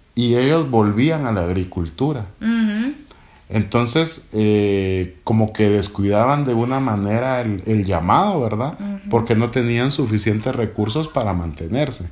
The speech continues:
Speaker 2: Ujú.
Speaker 1: Entonces, a esto se refiere que hay alimento en mi casa, dice el Señor, ¿verdad?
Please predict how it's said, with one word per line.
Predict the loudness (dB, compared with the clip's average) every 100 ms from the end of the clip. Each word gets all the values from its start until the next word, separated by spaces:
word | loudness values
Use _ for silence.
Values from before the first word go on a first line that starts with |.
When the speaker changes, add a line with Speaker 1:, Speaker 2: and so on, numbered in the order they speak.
| -14
Speaker 2:
Ujú. | -14 -12 -10 -12 -12 -16 -20 -18 -4
Speaker 1:
Entonces, | -2 2 2 4 2 0 0
a | 2 4
esto | 2 0 -2
se | 0 0
refiere | 0 0 2 2 0
que | -2 0 2
hay | 2 2
alimento | 0 0 2 0 -2 -2
en | -2 -2
mi | -4
casa, | -2 0 0 0
dice | 0 0 -2
el |
Señor, | -4 -2 0 0
¿verdad? | -2 -4 -4